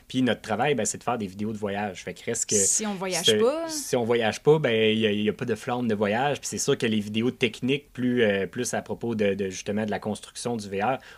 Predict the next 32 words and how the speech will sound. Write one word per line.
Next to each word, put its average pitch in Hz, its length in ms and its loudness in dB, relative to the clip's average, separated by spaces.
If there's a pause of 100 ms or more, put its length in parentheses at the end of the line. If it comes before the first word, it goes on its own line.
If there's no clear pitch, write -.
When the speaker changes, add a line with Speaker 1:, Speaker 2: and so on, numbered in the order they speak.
(100)
Speaker 1:
autant, 131 240 2
oui, 135 240 2
on 123 80 2
est 113 160 0
excité, 165 400 0
mais 143 100 0
c'est - 140 -2
pas 131 240 2
comme 104 180 -2
un 98 320 -4
départ 104 380 0
de 101 80 0
voyage. 110 540 0
Il 107 80 0
y 104 80 2
a - 40 -2
pas 123 140 2
la 110 100 2
même, 113 380 0
ben, 98 160 -6
malgré 101 320 -6
qu'il 107 160 -2
y 98 40 0
a 98 40 0
eu 113 240 0
finalement 107 340 -2
ben 110 160 0
des 110 200 -2
émotions 107 380 -2
dans 120 60 -4
les 101 80 -4
dernières 104 300 0